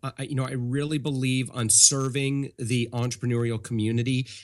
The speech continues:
and, uh, you know, those who wanna do more business with me, you're welcome to, but you can find all of that. I've got free videos, free articles, free tools. That's all available at millions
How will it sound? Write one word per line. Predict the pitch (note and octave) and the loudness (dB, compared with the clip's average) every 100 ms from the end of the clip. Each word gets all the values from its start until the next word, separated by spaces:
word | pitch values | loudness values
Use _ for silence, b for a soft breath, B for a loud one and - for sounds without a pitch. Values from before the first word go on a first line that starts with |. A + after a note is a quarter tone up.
| B B2+ | B -2
and, | G#2+ G#2 G2+ | 0 0 0
uh, | A#2 G#2+ A2 | -2 -2 -2
you | A#2+ | -2
know, | G3 | 0
those | E3+ D#3+ - | 0 4 4
who | D3+ C#3+ - | 4 0 -6
wanna | A#2 B2+ C3 | -4 -2 -2
do | A#2+ C3 | 0 0
more | A#2+ A#2+ | 0 -2
business | A2 G#2 A2+ - | -2 -2 -2 -2
with | G#2+ | -2
me, | A#2 | -2
you're | A#2+ G#2 | -2 -2
welcome | G2+ G#2+ A2+ | -4 -6 -4
to, | D3+ | -2
but | D3 E3 | -2 -2
you | E3 | -2
can | F3 - | -2 -2
find | - E3+ G#3+ | -4 -4 -4
all | - A2+ | -2 -4
of | G2+ | -2
that. | G2+ A#2 | -4 -4
I've | A#2 | -4
got | G#2 - | -6 -6
free | A#2+ G#2+ | -4 -2
videos, | A#2+ E3 E3 D#3 D3+ | 0 0 0 0 -2
free | - F#2+ - | -2 -6 -6
articles, | B2+ D3 - C3+ C3+ C3 - | -4 -4 -4 -4 -2 -2 -2
free | - - C3 G#2 | -6 -8 -4 -2
tools. | - E3 D#3+ D#3 D3+ C#3 B - | 0 0 2 0 0 -2 B -4
That's | A3 - | -4 -4
all | D3+ E3 E3+ | -4 -2 -4
available | B2+ B2+ B2+ C3 C#3+ D#3 - _ - | -2 -2 -2 -2 -2 -4 -4 _ -8
at | A#2 A#2+ | -4 0
millions | B2 B2 C3 D3 F3 A3 - - | 2 2 0 -2 0 0 2 0